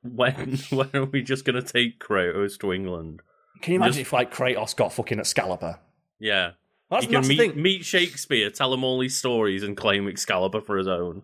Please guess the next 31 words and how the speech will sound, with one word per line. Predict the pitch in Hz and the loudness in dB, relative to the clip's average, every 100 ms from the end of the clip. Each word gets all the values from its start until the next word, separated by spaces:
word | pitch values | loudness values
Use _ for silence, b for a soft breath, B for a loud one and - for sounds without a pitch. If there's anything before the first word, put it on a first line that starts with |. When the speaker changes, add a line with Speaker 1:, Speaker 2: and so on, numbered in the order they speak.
| - | 2
Speaker 2:
Like, | 202 - - | 2 2 -6
Kr-, | 202 202 | -6 -2
like, | 165 165 - | -2 -2 -4
if | 196 - | -4 0
there | 190 | 0
was | 170 | 0
any | 185 | -2
justice, | 165 151 - 92 - | 0 -2 -2 -8 -6
God | 117 117 | -2 0
of | 123 | 0
War | 104 104 120 | 0 0 0
would | 113 | 0
become | 117 - 107 | -2 0 0
the | 104 | 0
new | 104 | 0
Assassin's | - 104 - 98 | 0 -2 -2 -6
Creed, | - 98 107 113 | -2 0 0 0
where | |
it's | 107 | 0
just | 127 - - | -2 -6 -16
drop | 123 143 214 - | 0 2 2 0
Kratos | 208 202 - 95 - | 0 0 0 -6 -6
into | 123 120 | -2 2
another | 117 117 | 4 4
Speaker 1:
<laughs> | 139 | 2
Speaker 2:
pantheon, | 135 139 120 123 127 | 0 2 2 2 0
another | 127 131 | 0 2
part | 127 123 | 2 2
of | |
the | 120 | 2
world, | 113 95 - | 0 -2 -4